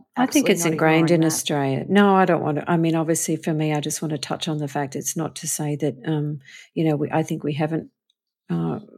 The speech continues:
Speaker 1: we haven't, um, done our best by the, our Indigenous community in Australia.
Speaker 2: Agreed.
Speaker 1: We haven't officially said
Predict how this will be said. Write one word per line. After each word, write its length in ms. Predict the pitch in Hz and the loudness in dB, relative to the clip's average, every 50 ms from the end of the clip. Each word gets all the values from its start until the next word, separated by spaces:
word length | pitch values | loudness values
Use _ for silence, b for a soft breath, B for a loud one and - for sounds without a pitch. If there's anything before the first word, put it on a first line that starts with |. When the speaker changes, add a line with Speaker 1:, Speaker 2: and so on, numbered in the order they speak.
| - _ - | -20 _ -2
Speaker 1:
we 140 | 180 165 | -2 -2
haven't, 640 | 147 139 170 170 170 170 139 139 - _ - - - - _ _ - 190 214 - _ - | 0 0 -2 -2 -2 -4 -8 -10 -10 _ -6 -6 -6 -10 _ _ -16 -16 -16 -16 _ -8
um, 580 | 175 165 160 165 160 151 - - - 269 285 B B B B B B B B B B B - | -6 -6 -4 -6 -6 -6 -6 -8 -10 -14 -20 B B B B B B B B B B B 6
done 180 | 202 190 180 | 6 8 8
our 100 | 175 165 156 | 8 4 4
best 300 | 165 170 165 - - - | 4 2 2 2 0 -2
by 140 | 180 165 160 | 0 0 2
the, 80 | 147 165 | 2 2
our 200 | 156 156 151 - | 2 2 0 0
Indigenous 600 | - 180 175 160 170 160 - 170 160 165 151 - | 0 0 0 0 0 0 0 0 0 -2 -2 -4
community 500 | - - 165 165 160 165 165 160 165 160 | -4 -4 -2 -2 0 0 0 0 0 0
in 100 | 160 170 | 0 -2
Australia. 500 | 165 - - - 170 160 160 160 160 160 | -4 -4 -4 -2 0 0 2 2 2 2
Speaker 2:
Agreed. 180 | 165 165 165 151 | 0 0 -2 -4
Speaker 1:
We 60 | 151 | -2
haven't 400 | 147 185 175 170 175 180 - - - | 2 2 2 2 2 -2 -6 -6 -6
officially 500 | 180 175 - - 175 - - - 170 165 | -6 -4 -2 0 0 0 0 -2 -2 -4
said 380 | 156 - - 156 151 147 - | -4 -4 -4 -4 -6 -6 -8